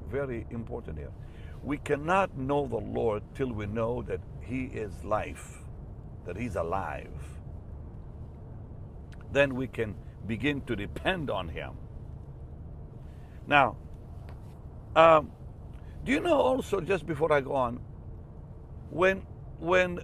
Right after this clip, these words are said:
when the women came to the tomb,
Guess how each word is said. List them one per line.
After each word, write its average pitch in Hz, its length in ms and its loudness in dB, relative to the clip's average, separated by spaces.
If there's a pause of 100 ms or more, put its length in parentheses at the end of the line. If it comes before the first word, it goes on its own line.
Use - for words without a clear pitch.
when 170 320 4
the 165 100 4
women 254 440 2
came 175 680 -2 (260)
to 170 100 0
the 165 120 2
tomb, 160 480 -4